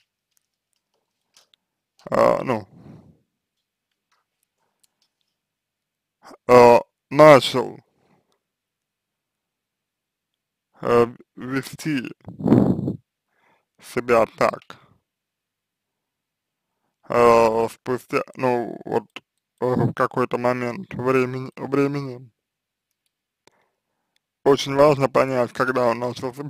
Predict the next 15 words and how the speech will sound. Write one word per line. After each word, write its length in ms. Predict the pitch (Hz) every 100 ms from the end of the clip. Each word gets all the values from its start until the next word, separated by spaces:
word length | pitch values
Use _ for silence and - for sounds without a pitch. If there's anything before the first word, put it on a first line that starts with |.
| -
себя 220 | - 156 160
так 220 | 156 -
вести, 580 | 165 165 - 170 175 143 _ _ _ _ _ _ _ _ _ _ _
и 120 | 233
очень 400 | 208 175 185 147
важно 300 | 135 170 156
понять, 380 | - 135 151 143
как, 240 | - 143 131 -
как 260 | 160 170
вы 1120 | 135 139 147 139 139 139 135 127 127 120 - -
на 240 | 123 123
это 160 | 123 135
реагируете. 680 | 135 135 139 120 117 - - _ _ _ _ _ _ _ _ _ _ _ _ _ _ _ _ _ _ _ _ _ _ _ _ _ _ _ _ -
Да? 240 | 156 226 - _ _ _ _ _ _ _ _ _ _ _ _ _ _ _ _ _ _ - - _ _
Вот. 480 | 208 196 143 -